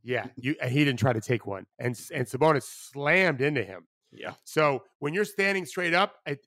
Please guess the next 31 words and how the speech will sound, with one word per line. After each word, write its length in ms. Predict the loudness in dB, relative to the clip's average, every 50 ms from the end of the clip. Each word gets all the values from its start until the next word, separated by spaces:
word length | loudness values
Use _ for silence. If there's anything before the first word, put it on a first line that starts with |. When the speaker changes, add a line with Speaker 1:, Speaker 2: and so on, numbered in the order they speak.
| _
Speaker 1:
the, 260 | -2 -2 -2 0 -2 -8 -10 -4
the, 260 | -2 -2 -2 -4 -8 -8
the 120 | -4 0 4
optics 480 | 4 4 2 0 -4 -8 -8 -8 -14 -4
aren't 280 | 0 0 0 0 0 -2
as 160 | -6 -6 -2
good. 260 | 0 0 0 0 -2 -8 _ _ _ _ -4
But 100 | -2 0
when 120 | 0 0
you're 140 | 2 0 0
low 400 | 2 2 4 6 6 6 4 4
and 200 | 0 -2 -6 -2
wide 540 | 2 4 6 6 6 4 2 0 -2 -4 -8 -14
and 140 | -12 -10 -8
you 100 | -10 -10
Speaker 2:
Mm-hmm. 100 | -8 -4
Speaker 1:
take 200 | -4 -4 -4 -4
it 80 | -10 -10 _
in 140 | -8 -8 -6
the 80 | -6 -8
chest 560 | -10 -8 -6 -4 -2 -2 -2 -4 -10 -18 _ _ _ -20 -20 -20 _
and 120 | -8 -6
Speaker 2:
Mm-hmm. 60 | -4 -4
Speaker 1:
you 60 | -6
fall 260 | -2 0 0 0 2 0
straight 420 | -4 -4 -4 -4 -4 -4 -6 _
backwards, 500 | 0 2 4 4 2 2 -2 -2 -2 0
not 220 | 0 0 2 2 0
sideways, 680 | 2 2 4 4 4 2 0 2 2 0 0 -2 -6 -14 _
Speaker 2:
Mm-hmm. 240 | -20 -18 -12 -12 -12 -12 -12 _ _ _ _ _
Speaker 1:
uh, 380 | 0 2 4 6 6 4 4